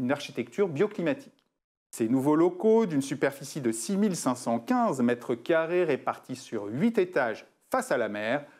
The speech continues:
vont accueillir les quatre cents collaborateurs de l'opérateur B two B d'Iliad.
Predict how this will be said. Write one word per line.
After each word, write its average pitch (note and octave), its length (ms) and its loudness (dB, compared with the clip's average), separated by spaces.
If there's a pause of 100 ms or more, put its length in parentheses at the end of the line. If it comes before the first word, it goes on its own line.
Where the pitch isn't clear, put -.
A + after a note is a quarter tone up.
(220)
vont D3 140 0
accueillir C3+ 520 0
les A2 120 -4
quatre - 300 -4
cents C#3+ 240 0
collaborateurs E3+ 1040 2
de D#3 80 2
l'opérateur C3+ 720 2
B C#3+ 200 -6
two C#3 140 -2
B A#2+ 160 0
d'Iliad. G#2+ 520 -4